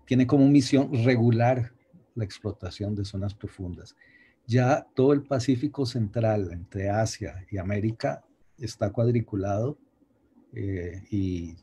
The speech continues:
ya hay empresas y países que han reclamado bloques, que son bloques de cien mil kilómetros cuadrados, ¿verdad? Son bloques, eh, así inmensos,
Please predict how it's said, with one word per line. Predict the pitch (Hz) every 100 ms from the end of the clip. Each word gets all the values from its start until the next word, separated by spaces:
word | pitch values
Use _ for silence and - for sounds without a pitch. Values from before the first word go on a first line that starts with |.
| _
ya | 98 101
hay | 110
empresas | 104 - 110 110 127 -
y | 101
países | - 95 110 - 123
que | - 92
han | 101
reclamado | 101 - 98 98 98 98 92 - - - _ _ _ _ _ - -
bloques, | 113 127 - 147 127 - - _ _ _ _ _
que | 127
son | 139 160
bloques | 151 151 147 170 151
de | 101 - _ _ _ _ _ _
cien | - - 107 113
mil | 127
kilómetros | 120 127 131 123 131 -
cuadrados, | 110 98 104 110 101 80
¿verdad? | 92 104
Son | 98 107
bloques, | 107 107 123 117
eh, | 110 98 80 87
así | _ - 110 90 -
inmensos, | 113 110 120 127 127 117 - - -